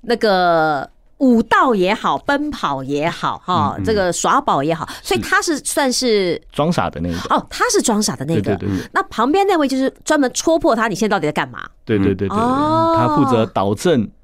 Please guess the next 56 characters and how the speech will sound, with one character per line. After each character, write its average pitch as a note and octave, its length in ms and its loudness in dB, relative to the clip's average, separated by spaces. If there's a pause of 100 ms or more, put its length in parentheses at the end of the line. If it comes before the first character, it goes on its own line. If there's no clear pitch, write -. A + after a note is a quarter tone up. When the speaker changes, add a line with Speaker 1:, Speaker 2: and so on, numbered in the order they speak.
(320)
Speaker 2:
不 D3 100 -4
管 A2+ 160 2
是 C3 140 2
导 G#2 180 0
正 C3 140 0
他 B2+ 120 2
讲 G#2+ 240 -2
的 F#2+ 200 -2
荒 A#2+ 180 0
谬 B2+ 160 4
的 A2 80 2
事 A#2 160 -4
情， F2 400 -6
那， F#2+ 260 -6 (120)
或 A#2 200 0
者 A2 60 0
是 A2+ 160 -4
说 A2+ 320 2 (100)
跟 B2 200 0
观 B2 120 2
众 B2+ 140 2
解 G2+ 160 -6
释 B2 180 -2
，“不 C3+ 160 -2
应 E3+ 80 2
该 D#3 140 2
是 D3+ 80 0
这 D3+ 140 -2
样 C#3+ 120 2
的 B2+ 80 4
哦”， A#2+ 240 2
这 A2+ 120 -6
种， G2 80 -2 (240)
Speaker 1:
OK。 G#3+ 100 -10
Speaker 2:
他 F3 160 -2
是 E3+ 160 0
吐 D3+ 100 2
槽 F2 200 -6
的 F#2+ 120 -8
人。 F#2+ 160 -8 (320)
Speaker 1:
所 F#4+ 120 -2
以 - 100 -8 (260)
真 C4+ 200 0
的 B3 80 0
跟 A#3 120 2
相 A#3 240 0
声 F3 160 -2
还 D3+ 120 -4
是 G3 100 -6
有 C#3 160 -2
一 C#3+ 40 -2
些 D3 200 -2
不 - 160 -12
太 E3 220 -6
一 A2+ 240 -10
样。 A#2 200 -6